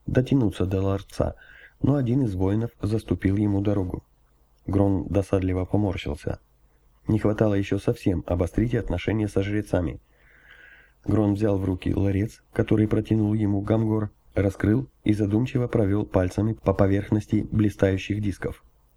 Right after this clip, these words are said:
Потом закрыл ларец, наклонился, подсунул его под голову лежащего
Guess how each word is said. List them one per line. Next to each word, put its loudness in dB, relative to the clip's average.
Потом 2
закрыл 0
ларец, -2
наклонился, 2
подсунул 2
его 0
под 0
голову 0
лежащего 0